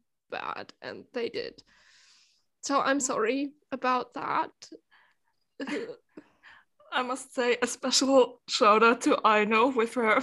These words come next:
Speaker 3: <laughs> podium prediction,
Speaker 2: Oh.
Speaker 3: because she started off strong, <laughs>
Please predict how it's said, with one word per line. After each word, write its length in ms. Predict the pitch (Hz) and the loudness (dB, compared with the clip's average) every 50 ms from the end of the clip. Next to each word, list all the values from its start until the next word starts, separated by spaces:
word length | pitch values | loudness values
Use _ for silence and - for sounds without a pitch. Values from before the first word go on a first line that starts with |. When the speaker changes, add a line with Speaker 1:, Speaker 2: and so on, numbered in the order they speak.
| - 269 - | -2 -6 -10
Speaker 3:
<laughs> 160 | - _ - | -12 _ -2
podium 380 | - 254 220 226 220 226 233 240 | 0 2 2 2 2 0 0 0
prediction, 760 | - 277 247 233 254 247 - - - - - 294 330 349 349 - - - - - | -2 -4 -2 -2 -4 -6 -6 -8 -6 -2 0 0 0 -2 -4 -8 -12 -14 -4 4
Speaker 2:
Oh. 560 | - 269 262 262 254 254 254 233 226 220 220 233 | 6 8 10 10 10 10 8 8 6 4 2 0
Speaker 3:
because 240 | 247 - - - | -2 -4 -4 -2
she 500 | - - - 262 254 262 262 254 233 - 262 | 0 2 4 6 8 8 8 8 6 4 2
started 500 | - - - - 247 254 254 254 240 247 | -4 -4 0 4 6 8 8 8 6 6
off 100 | 240 247 | 4 2
strong, 540 | - - - 254 233 220 220 226 226 262 - - - _ _ _ _ | 0 -2 0 4 6 6 6 4 2 0 -6 -10 -18 _ _ _ _
<laughs> 0 | _ | _